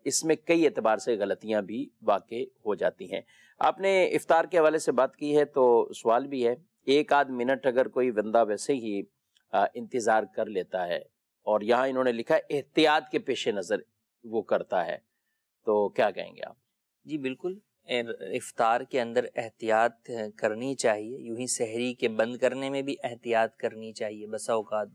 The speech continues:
Speaker 2: گھڑی کا فرق ہوتا ہے یا پھر انیس بیس کا فرق ہوتا ہے، وہ معلوم نہیں ہو پاتا، تو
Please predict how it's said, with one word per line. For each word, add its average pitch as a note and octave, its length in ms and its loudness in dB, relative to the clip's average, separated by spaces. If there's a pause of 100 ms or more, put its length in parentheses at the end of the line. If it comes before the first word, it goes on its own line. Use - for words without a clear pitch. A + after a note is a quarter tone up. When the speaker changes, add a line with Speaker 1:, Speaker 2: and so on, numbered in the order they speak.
Speaker 2:
گھڑی A2+ 280 -4
کا A#2 120 2
فرق G#2+ 320 -8
ہوتا G#2+ 260 -10
ہے C#3+ 80 -14
یا C3 160 -6
پھر C#3+ 140 -6
انیس C3 320 -6
بیس C3 220 -6
کا C3+ 120 2
فرق A#2 300 -4
ہوتا A#2 240 -4
ہے، A#2 40 2
وہ A2 220 -6 (680)
معلوم A#2 420 0
نہیں A#2 260 -4
ہو A2+ 140 -4
پاتا، G#2 360 -4 (720)
تو A2+ 160 0